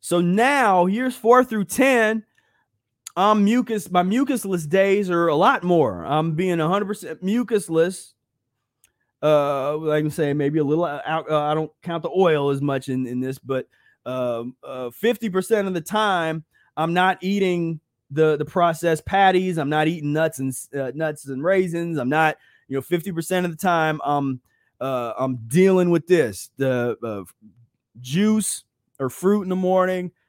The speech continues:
fruit in the afternoon, or Eric's two-course meal, or juice only. Sometimes, and, um, sometimes I was eating only one meal a day. And then in the evening, the combination salad with the steamed vegetables.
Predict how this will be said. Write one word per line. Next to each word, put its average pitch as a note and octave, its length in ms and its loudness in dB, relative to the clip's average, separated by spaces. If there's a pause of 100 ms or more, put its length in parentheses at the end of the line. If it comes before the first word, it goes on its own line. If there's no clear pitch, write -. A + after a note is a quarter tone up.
(280)
fruit G3+ 320 2
in F#3+ 60 0
the F#3 60 -2
afternoon, F3 960 0 (180)
or D#3+ 320 2
Eric's D#3+ 420 2
two-course E3+ 760 -4 (240)
meal, G3 580 0 (1200)
or F3+ 200 6
juice E3+ 380 0
only. G#3 560 2 (200)
Sometimes, F#3 560 0
and, F3 120 0
um, D#3 160 -4
sometimes E3 460 -4
I D#3+ 80 2
was D#3 140 -2
eating E3 220 -4
only D#3+ 220 0
one D#3+ 400 -2
meal E3 240 2
a D#3+ 40 -2
day. D#3+ 380 0 (440)
And C#3+ 120 -2
then D#3 140 2
in D#3 100 2
the D#3 80 -2
evening, F3 460 0
the D3 80 -6
combination D#3+ 600 -2
salad D#3+ 720 -2
with C3 140 -10
the B2+ 80 -14
steamed D#3+ 400 -2
vegetables. D#3 600 -2